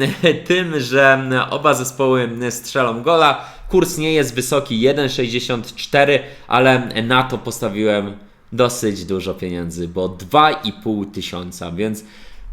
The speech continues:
Powiedzmy, zagrałem X dziesięć i, e, myślę, że tutaj Izrael, e, oraz Norwegia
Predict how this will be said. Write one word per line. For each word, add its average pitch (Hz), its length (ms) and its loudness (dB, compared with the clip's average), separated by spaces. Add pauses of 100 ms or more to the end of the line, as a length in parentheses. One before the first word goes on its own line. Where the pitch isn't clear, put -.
Powiedzmy, 156 560 4 (220)
zagrałem 127 640 4 (160)
X 139 300 -2
dziesięć 123 760 0
i, 113 160 0
e, 104 360 -2 (260)
myślę, 110 540 0
że 101 420 -2 (200)
tutaj 98 440 -2 (100)
Izrael, 101 600 -2 (360)
e, 101 340 0
oraz 107 520 0
Norwegia 123 840 2